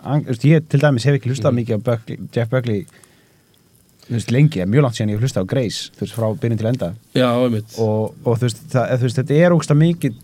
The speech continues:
Speaker 1: teenage, hrá, einhvern veginn tilfinninga, allir taugaendarnir, þú veist, einhvern veginn eins og maður er þegar maður er unglingur, skilur, það er allt
Speaker 2: Mhm.
Speaker 1: opið og bara
Speaker 2: Mhm.
Speaker 1: taka inn og bara,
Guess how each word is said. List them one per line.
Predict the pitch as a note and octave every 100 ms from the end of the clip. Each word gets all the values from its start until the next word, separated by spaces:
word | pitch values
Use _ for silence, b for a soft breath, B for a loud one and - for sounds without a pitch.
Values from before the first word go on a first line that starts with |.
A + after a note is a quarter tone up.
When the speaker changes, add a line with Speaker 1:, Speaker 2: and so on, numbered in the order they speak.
| - -
Speaker 1:
teenage, | - D#3 E3 D3+ - - - B B - -
hrá, | - C#3+ E3 D#3+ D#3 D#3 - _ - - - -
einhvern | A#2+ C3+ C3
veginn | A2+
tilfinninga, | D3 C#3+ D3 D3 C#3+ B2+ -
allir | D#3 D3
taugaendarnir, | D3+ D#3 D3+ C#3+ C#3 C#3 C3+
þú |
veist, | C3+ - - - B B B B B
einhvern | - C3+ D3
veginn | D3 C#3+
eins | C#3+ C3
og |
maður | C#3 D3
er |
þegar | D#3 D#3+
maður |
er | D3
unglingur, | E3+ F#3 F#3
skilur, | G3 G#3
það | E3+ C#3
er |
allt | D3+ -
Speaker 2:
Mhm. | A2+ -
Speaker 1:
opið | E3+ E3+ F#3 -
og | E3
bara | D3+ D#3 C#3+
Speaker 2:
Mhm. | A2 G#2+
Speaker 1:
taka | D#3+ D#3
inn | E3
og | D3
bara, | D3 C3 C3+ A#2+